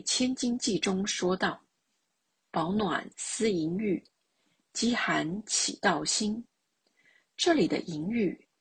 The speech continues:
就是过分所求。生活饱暖安逸之后，内心却产生超越礼法的非分之想。不好的欲望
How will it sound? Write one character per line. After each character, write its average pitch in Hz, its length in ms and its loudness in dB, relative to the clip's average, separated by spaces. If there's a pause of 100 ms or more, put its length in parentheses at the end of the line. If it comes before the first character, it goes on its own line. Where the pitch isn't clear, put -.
就 - 140 -2
是 208 160 2
过 202 220 0
分 180 180 -4
所 - 280 -8
求。 - 420 -6 (840)
生 339 260 2
活 196 200 4
饱 175 300 0
暖 190 280 0 (160)
安 226 280 0
逸 190 80 0
之 208 220 0
后， - 380 -2 (440)
内 220 160 2
心 196 440 0
却 220 180 2
产 - 260 -6
生 180 300 0
超 269 240 0
越 226 180 4
礼 156 220 2
法 - 180 -4
的 - 360 -8
非 220 180 0
分 170 260 -4
之 - 160 -2
想。 - 280 0 (1500)
不 403 80 2
好 - 240 2
的 165 120 0
欲 175 160 2
望 165 360 0